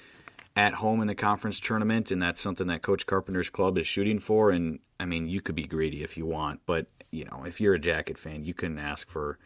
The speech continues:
anything better to start the first half of the season at six and one. I mean, if you told that to Coach Carpenter three months ago, she's taking that ten times out of ten. So, yeah, big shout out to them for what they've been able to do here in this first half of play, and they've put themselves in a really good spot. But, you know, you still got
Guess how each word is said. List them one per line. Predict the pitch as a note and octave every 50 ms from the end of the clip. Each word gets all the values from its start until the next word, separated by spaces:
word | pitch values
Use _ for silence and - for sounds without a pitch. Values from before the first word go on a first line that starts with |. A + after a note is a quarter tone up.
| - - _ _ _ _ -
anything | F#2 F2+ E2+ D#2+ - F2 E2+ D#2+
better | D#2 E2 D#2+ D#2+ D#2 D2+
to | D#2
start | - - - F2+ E2 E2 -
the | D2+
first | - - F2+ E2+ D#2+ - -
half | E2+ D#2+ D#2 -
of | D#2
the | D#2+ -
season | - E2+ E2+ D#2+ D#2+ D#2
at | D#2 D2+ -
six | - - E2+ - -
and | F2 E2 D#2
one. | D#2 D#2 D2+ D2+ D2+
I | D2+
mean, | D2 D2+
if | D#2 D#2 -
you | F2+ E2+
told | - F2+ E2 E2
that | E2 D#2+ D2+ -
to | - -
Coach | - F2+ E2+ - - -
Carpenter | - E2+ D#2+ - D#2+ D#2 D2+
three | - - F2 F2 E2
months | D#2 D#2 D2 - - D#2+
ago, | D2+ D#2 D2 C#2+
she's | - - E2+ - -
taking | - F2 D#2+ - - D#2
that | D#2 D2 -
ten | - - F2 D#2
times | - - D#2+ D#2 D#2
out | D#2+ D2+ D2
of | D2 -
ten. | - D#2+ D2+ C#2+ C#2+
So, | - - F2 D#2+ D2 D2 - - - - - - - - - - - - _ _ _
yeah, | - G2 F2+ D#2
big | D#2+ E2+ A2+ G#2+ G2+
shout | - - A2 G#2+ G#2 G2+
out | G2 - -
to | G2+ F2
them | F#2+ F#2 F2+
for | - - F#2+
what | F#2 F#2 F2+ -
they've | G2 F2
been | E2+ F2+
able | F2+ F2+ F2 F2+ E2+
to | F2+
do | D#2+ F2 F2+ F2+
here | E2 F#2+ F#2 F#2
in | F2+ F2+
this | F2+ E2+ -
first | - - G2 F#2 - - -
half | F#2 F2+ F2 - -
of | E2+ - - _
play, | - G2 F#2+ F2+ F#2 G2 G#2 G2+
and | F2 E2 E2 D#2
they've | E2+ E2+ -
put | - - G2+ -
themselves | - F#2 F2 - - F#2 F#2 F#2 E2+
in | F2 E2
a | E2
really | E2+ F2+ F#2 F#2 F2+
good | E2+ F#2+ F#2 D#2
spot. | - - - F2 E2+ E2+ F#2+ F#2 -
But, | - D#2+ -
you | F2 E2
know, | E2 E2
you | E2 E2 D#2
still | - - G2 F#2+
got | F2+ F#2 F2+ F2 E2+